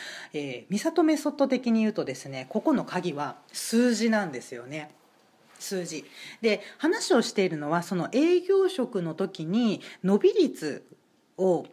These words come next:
あの、すごくこう、高めたよっていうところをポイントに置きました。で、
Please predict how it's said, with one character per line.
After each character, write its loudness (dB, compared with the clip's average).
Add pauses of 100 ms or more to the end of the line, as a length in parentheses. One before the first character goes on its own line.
あ -2
の、 -6
す -8
ご 2
く -2
こ 4
う、 0
高 4
め 2
た -4
よ -6
っ -12
て -2
い 2
う 2
と -4
こ 0
ろ -4
を -8
ポ -6
イ -2
ン -6
ト -6
に -6
置 -8
き -12
ま -10
し -14
た。 -12 (400)
で、 0